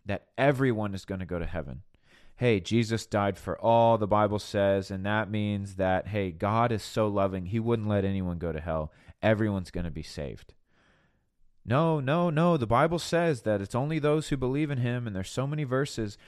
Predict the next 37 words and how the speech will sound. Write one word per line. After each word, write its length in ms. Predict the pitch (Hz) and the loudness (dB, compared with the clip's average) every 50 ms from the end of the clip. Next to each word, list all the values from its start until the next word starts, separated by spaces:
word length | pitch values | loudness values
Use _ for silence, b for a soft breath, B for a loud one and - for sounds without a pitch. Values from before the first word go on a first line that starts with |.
| B B B B B B B | B B B B B B B
and 180 | _ 113 120 113 | _ -4 -4 -2
they 140 | 113 113 113 | -2 -2 -2
say, 260 | 107 - - 113 110 | -4 -4 -4 -4 -4
"No, 300 | 110 127 147 151 156 151 | -2 -2 0 2 2 2
I 120 | 107 131 | 2 0
don't, 180 | 160 175 - - | -2 -2 -2 -2
I 80 | 151 170 | -2 -2
don't 160 | 190 160 117 | -2 -4 -6
feel 340 | - - - 151 151 151 147 | -12 -6 -2 2 4 4 4
like 240 | 131 120 113 107 | 4 2 0 0
God 260 | 87 113 107 107 98 98 | 0 2 2 2 2 0
would 140 | 107 101 | -4 -4
send 240 | - - 113 104 95 | -4 -6 -6 -4 -4
the 60 | 95 | -4
whole 160 | 87 104 98 92 | -2 -2 -2 -2
world 260 | 87 92 90 85 80 | 0 -2 -2 -2 -4
to 80 | - 92 | -8 -12
hell, 300 | 82 85 71 64 60 - _ _ _ _ _ _ _ _ _ _ _ _ _ _ _ _ _ _ _ | -8 -8 -8 -8 -10 -14 _ _ _ _ _ _ _ _ _ _ _ _ _ _ _ _ _ _ _
those 280 | 104 107 101 98 - | -2 -2 -2 -2 -2
who 100 | - 110 | -6 -4
don't 180 | 92 98 90 64 | -2 -2 -4 -4
believe 300 | 87 85 82 87 85 78 | -8 -6 -6 -6 -6 -6
in 80 | 80 | -8
him." 200 | 80 85 73 69 - b b b b b | -8 -6 -8 -6 -8 b b b b b
Like, 300 | 104 110 - _ _ - | -4 -4 -4 _ _ -4
this 280 | - 123 139 - - | -2 -2 -2 -2 -4
is 220 | 160 151 123 - 107 | -6 -6 -6 -8 -6
what 280 | 107 113 117 - - | -2 -2 -2 -2 -2
happens 420 | 101 117 113 107 - 107 101 - 104 | -2 -4 -4 -2 -4 -8 -10 -8 -8
when 140 | 104 95 | -8 -6
you 80 | 92 92 | -6 -4
live 200 | 90 92 90 82 | -4 -4 -4 -4
by 140 | - 82 80 | -4 -6 -6
feelings. 540 | 80 - - 131 139 135 113 87 78 78 - | -6 -6 -4 -2 0 0 -2 -2 -6 -6 -4
Here's 160 | 110 107 107 | -4 -4 -2
another 260 | 110 110 120 123 113 | -2 -2 -2 -2 -2
one. 180 | 90 82 78 | -4 -4 -6